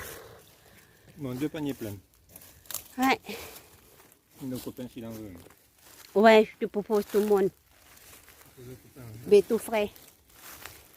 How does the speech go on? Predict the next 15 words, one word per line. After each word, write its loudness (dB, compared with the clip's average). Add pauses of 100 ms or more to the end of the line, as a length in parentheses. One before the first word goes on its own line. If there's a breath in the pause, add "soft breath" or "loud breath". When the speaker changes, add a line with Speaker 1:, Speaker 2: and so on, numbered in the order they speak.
Speaker 2:
Ben, 4 (260)
non, -2
c'est -2
pas 2
un 4
mot, 8
mon 0
Renan. 0 (4000)
Ouais, -4
puis -2
non. 0 (760)
Song -10
ta. -4 (1300)
Hmm. -8 (2250)
Song -12